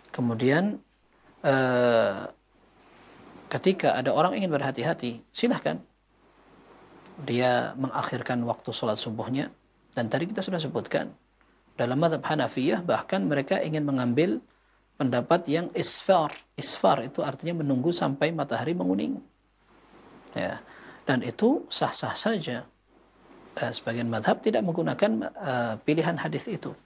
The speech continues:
Mereka ingin memakai yang ghalas. Ghalas itu artinya betul-betul gelap dan memang orang tidak bisa melihat orang di sebelahnya. Kalau seandainya tidak ada lampu.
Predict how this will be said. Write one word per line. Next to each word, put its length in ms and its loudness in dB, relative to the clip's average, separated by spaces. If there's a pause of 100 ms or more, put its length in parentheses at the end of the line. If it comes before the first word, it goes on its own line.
(480)
Mereka 320 0
ingin 280 -2
memakai 400 2
yang 360 -2
ghalas. 760 2
Ghalas 320 4
itu 80 4
artinya 360 4
betul-betul 400 0
gelap 400 4
dan 280 -2
memang 280 2
orang 200 6
tidak 200 2
bisa 160 -2
melihat 320 -2
orang 160 -2
di 80 -2
sebelahnya. 560 -2 (640)
Kalau 240 2
seandainya 400 0
tidak 120 -2
ada 80 -4
lampu. 320 -4